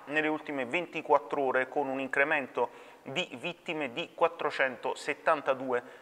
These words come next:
persone, che porta il numero complessivo a ottantaquattromilaseicentosettantaquattro. Sono invece duecentosessantaquattromilasettecentoventotto i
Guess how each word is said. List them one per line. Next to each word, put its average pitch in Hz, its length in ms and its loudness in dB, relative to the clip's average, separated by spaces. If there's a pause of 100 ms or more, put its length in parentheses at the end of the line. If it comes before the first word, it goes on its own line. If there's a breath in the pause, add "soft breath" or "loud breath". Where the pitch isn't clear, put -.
(120)
persone, 127 500 0
che 123 100 -2
porta - 340 4
il 123 220 0
numero 135 320 0
complessivo 127 840 -2
a - 220 4
ottantaquattromilaseicentosettantaquattro. 135 3250 2
Sono 143 260 -2
invece 143 460 -2
duecentosessantaquattromilasettecentoventotto 147 2750 0 (320 loud breath)
i 180 180 -4